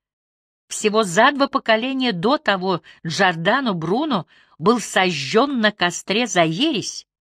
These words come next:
и всего одно поколение сменилось с момента Ватиканского суда над Галилеем. Предисловие отмечало, что книга была вскоре запрещена государством, католической церковью и евреями, а затем и кальвинистами.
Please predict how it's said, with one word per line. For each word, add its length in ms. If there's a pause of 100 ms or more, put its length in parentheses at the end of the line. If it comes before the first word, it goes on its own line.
(360)
и 80
всего 400
одно 400
поколение 560
сменилось 460
с 40
момента 420
Ватиканского 680
суда 300
над 160
Галилеем. 640 (580)
Предисловие 600
отмечало, 540
что 200
книга 300
была 320 (400)
вскоре 400
запрещена 640
государством, 760 (280)
католической 640
церковью 680
и 180
евреями, 580 (340)
а 120
затем 380
и 140
кальвинистами. 800